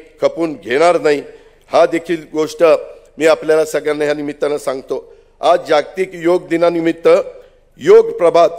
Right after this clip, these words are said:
at विधान भवन असा मोठा इव्हेंट विधिमंडळाच्या समोर आयोजित करण्यात आला होता. कोट्यवधी रुपयाची उधळण केली.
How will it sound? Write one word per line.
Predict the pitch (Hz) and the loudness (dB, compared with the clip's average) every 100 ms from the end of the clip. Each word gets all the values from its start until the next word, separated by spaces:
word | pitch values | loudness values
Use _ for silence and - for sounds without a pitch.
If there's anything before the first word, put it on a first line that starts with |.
| - - | -12 0
at | 175 196 | 0 0
विधान | 156 139 160 160 151 | -4 -2 0 0 -2
भवन | - 135 - - _ _ _ _ _ _ | -2 -2 -4 -10 _ _ _ _ _ _
असा | 131 147 185 185 | -4 2 2 2
मोठा | - 127 156 175 185 | -2 -4 -2 0 0
इव्हेंट | 170 151 170 160 - _ _ _ | 0 0 0 0 -6 _ _ _
विधिमंडळाच्या | 127 160 175 170 165 160 160 160 | -6 -2 0 2 2 2 0 -2
समोर | 165 156 170 | 0 0 2
आयोजित | 156 147 151 - | 2 0 -6 -4
करण्यात | 143 143 131 | -2 -2 -2
आला | 120 | -2
होता. | 120 - 110 - _ _ _ _ | -2 -4 -12 -16 _ _ _ _
कोट्यवधी | 226 233 233 247 226 226 | 2 2 2 2 2 0
रुपयाची | 214 214 202 208 | -6 -6 -6 -8
उधळण | 170 156 147 | -4 -4 -6
केली. | - 131 | -14 -18